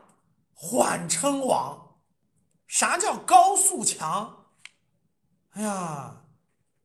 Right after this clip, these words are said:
把你那个口袋里那点钱给我藏起来，把你有，有，有那点这个各种那个有，有，有，有值钱的东西，对吧？有点价值的东西，不要嘚瑟，不要在外面显摆，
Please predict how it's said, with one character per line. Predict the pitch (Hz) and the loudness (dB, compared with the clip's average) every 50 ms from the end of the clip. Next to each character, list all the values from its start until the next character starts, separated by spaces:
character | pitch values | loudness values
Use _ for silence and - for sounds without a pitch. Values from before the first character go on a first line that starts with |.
| _ _ | _ _
把 | _ 208 214 262 | _ -4 -4 -2
你 | 262 240 220 | -4 -4 -4
那 | 233 269 240 | -4 -4 0
个 | 233 220 208 - | 2 2 2 2
口 | 208 - - 208 202 | 0 -6 -8 -4 -2
袋 | 233 285 294 | 0 0 0
里 | 247 233 | 0 -2
那 | 214 240 254 | -6 -6 -4
点 | 240 202 180 | -4 -4 -4
钱 | 165 - - 165 165 196 | -4 -6 -6 -6 -8 -8
给 | 202 214 | -8 -6
我 | 233 208 180 175 - - - - - - | -4 -4 -4 -4 -6 -12 -18 -20 -6 -6
藏 | - - - 151 143 185 214 | -6 -6 -4 -10 -8 -6 -6
起 | - 170 131 | -6 -6 -8
来， | - - - - _ _ _ _ _ _ _ _ _ _ _ | -14 -18 -20 -20 _ _ _ _ _ _ _ _ _ _ _
把 | - 240 254 320 | -2 0 0 0
你 | 349 311 285 285 277 | -2 -2 -2 -2 -2
有， | 277 240 220 214 196 180 | -2 -4 -4 -6 -10 -10
有， | 196 247 262 294 247 233 | -8 -6 -6 -6 -8 -8
有 | 202 233 240 233 | -8 -6 -6 -4
那 | 254 320 | -4 -2
点 | 285 254 220 202 214 | -2 -2 -2 -2 -2
这 | 247 | -2
个 | 254 233 214 202 196 - - - - _ _ _ - | -2 0 0 -2 -2 -6 -14 -20 -20 _ _ _ 2
各 | 311 302 | 4 4
种 | 254 262 247 233 | 4 4 0 -4
那 | 240 269 | -4 -2
个 | 254 247 233 | -2 -2 -2
有， | 214 233 233 233 | -4 -6 -6 -6
有， | 226 233 226 | -6 -6 -4
有， | 226 226 226 | -4 -4 -4
有 | 220 220 208 | -4 -4 -6
值 | - - - - - 202 262 | -8 -8 -6 -6 -6 -2 0
钱 | 277 - - 185 190 233 | 0 0 0 0 -2 -2
的 | 247 | -4
东 | 240 233 226 226 | -6 -6 -8 -8
西， | 220 220 190 | -8 -8 -6
对 | 202 | -6
吧？ | 196 190 | -4 -4
有 | 196 247 | -4 -2
点 | 254 214 202 | -4 -4 -2
价 | - - 302 254 | -2 -4 -4 -4
值 | 208 190 | -6 -8
的 | 190 180 | -10 -12
东 | 202 196 196 | -12 -12 -12
西， | 190 190 151 - - - - _ _ _ _ _ _ | -10 -10 -12 -12 -14 -20 -20 _ _ _ _ _ _
不 | 208 | -2
要 | 262 302 254 - - | -2 -2 -2 -4 -4
嘚 | - 370 339 226 175 | -2 0 0 0 0
瑟， | - 165 - - - - - | -2 -4 -6 -10 -14 -14 -8
不 | 214 | -4
要 | 247 269 277 254 240 | -2 -2 -2 -2 -2
在 | 254 247 | -4 -4
外 | 254 247 | -4 -4
面 | 233 226 | -4 -2
显 | 220 - - - 190 151 - - 139 | -2 -2 -2 -2 -4 -6 -8 -10 -12
摆， | 156 156 156 - - - _ | -10 -10 -10 -12 -14 -20 _